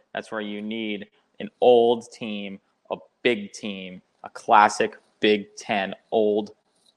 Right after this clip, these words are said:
sizable team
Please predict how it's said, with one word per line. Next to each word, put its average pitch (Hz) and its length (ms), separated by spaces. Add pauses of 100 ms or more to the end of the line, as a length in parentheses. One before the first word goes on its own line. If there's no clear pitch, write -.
(1040)
sizable 117 800
team 104 540